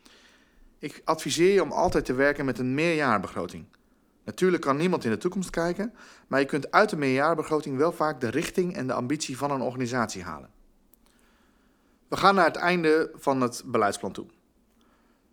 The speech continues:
Ik zou ook nog iets opnemen over de toekomst. In het vorige hoofdstuk, hoofdstuk vijf, hebben we al cijfermatig iets laten zien over de verwachting voor de komende jaren. En in dit hoofdstuk kan je daar ook textueel een uitwerking aan toevoegen.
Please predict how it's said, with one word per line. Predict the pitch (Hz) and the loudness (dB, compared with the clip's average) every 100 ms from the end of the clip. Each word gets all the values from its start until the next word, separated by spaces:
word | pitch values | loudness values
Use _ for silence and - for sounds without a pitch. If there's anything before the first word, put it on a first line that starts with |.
| _ _ _ | _ _ _
Ik | - - | -6 2
zou | 180 | 2
ook | 180 | 4
nog | 180 | -2
iets | 165 | -2
opnemen | - 170 170 151 156 | -4 -2 -2 0 0
over | 143 131 | 0 -2
de | 131 123 | -2 -2
toekomst. | 160 - 107 - - _ _ _ _ - | -4 -4 -8 -10 -16 _ _ _ _ -12
In | - | -8
het | 123 | -6
vorige | - 160 165 147 | 0 2 2 4
hoofdstuk, | 165 - 170 165 | 2 2 -2 0
hoofdstuk | 117 - - | -4 -4 -2
vijf, | 151 156 170 | 4 4 4
hebben | 127 123 | 0 0
we | 123 | 0
al | 98 123 | 0 0
cijfermatig | - 127 - 127 147 170 | 2 2 2 2 2 2
iets | 127 127 | -4 0
laten | 117 113 | 0 0
zien | 110 147 151 - | -4 -4 -4 -2
over | 131 117 | -2 -2
de | 113 | -4
verwachting | 117 117 151 - 107 | 0 0 0 -2 -6
voor | 113 | -4
de | |
komende | - 117 107 98 | 0 0 0 -2
jaren. | 101 113 175 233 - - - - - - | 0 0 0 -4 -10 -20 -20 -20 -20 -8
En | 135 | -2
in | 127 | 0
dit | 135 202 | 0 0
hoofdstuk | 170 185 180 180 175 | 2 2 2 -2 4
kan | 156 151 | 4 4
je | |
daar | 147 135 | 4 0
ook | - | 0
textueel | - 160 - 143 156 | 0 0 0 2 2
een | 143 | 2
uitwerking | - 160 139 117 - 110 | 2 2 4 2 0 -4
aan | 104 | -4
toevoegen. | - 110 107 - | -2 -4 -6 -12